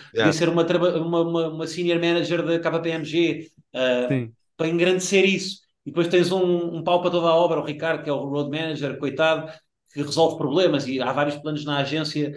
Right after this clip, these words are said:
Speaker 2: do gajo a, epá, sei lá, rapar o cabelo a um, a, a um funcionário, não é? Há, há coisas a acontecer para mostrar isso, para mostrar essa, essa grandeza da comédia, que no fundo, pá,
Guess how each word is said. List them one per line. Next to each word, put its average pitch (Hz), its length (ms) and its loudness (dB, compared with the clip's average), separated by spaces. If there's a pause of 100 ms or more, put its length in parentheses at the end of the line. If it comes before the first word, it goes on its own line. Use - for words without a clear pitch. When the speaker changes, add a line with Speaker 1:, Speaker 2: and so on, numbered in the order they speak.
(260)
Speaker 2:
do 127 280 -4
gajo 135 320 2
a, 131 760 2
epá, 139 160 -4
sei 135 140 -6
lá, 170 120 2
rapar 139 280 0
o - 20 -4
cabelo 147 300 0
a 143 80 0
um, 123 420 -8
a, 135 100 -6 (120)
a 143 80 -6
um 143 60 -2
funcionário, 151 600 0
não 135 80 -2
é? 160 300 -2 (180)
Há, - 220 -2
há - 20 -4
coisas 202 320 2
a 196 80 4
acontecer 190 480 0
para 214 100 -4
mostrar 190 360 -2
isso, - 160 -6
para 175 80 -10
mostrar 151 240 -4
essa, 151 180 -2
essa 139 420 -4
grandeza 160 600 6
da 156 160 0
comédia, 151 400 -2
que - 80 -14
no 135 80 -8
fundo, 160 300 -8
pá, 143 320 -2